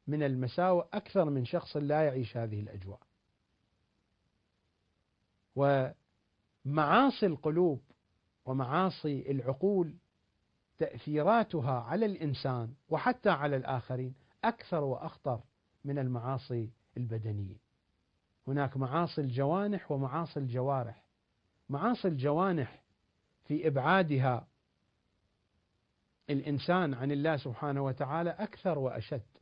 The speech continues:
شدة الحجب في معاصي الجوانح أكثر بكثير من الحجب في معاصي الجوارح. على أي حال، إلهي إليك أشكو نفساً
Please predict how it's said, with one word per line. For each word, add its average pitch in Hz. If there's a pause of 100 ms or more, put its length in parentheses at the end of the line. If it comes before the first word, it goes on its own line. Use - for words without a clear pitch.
(1040)
شدة 220
الحجب 165 (140)
في 143
معاصي 156
الجوانح 156
أكثر -
بكثير 139 (580)
من 147
الحجب 160
في 135
معاصي 123
الجوارح. 107 (1500)
على 220
أي 214
حال، 120 (1200)
إلهي 170 (300)
إليك 180
أشكو 170 (360)
نفساً 143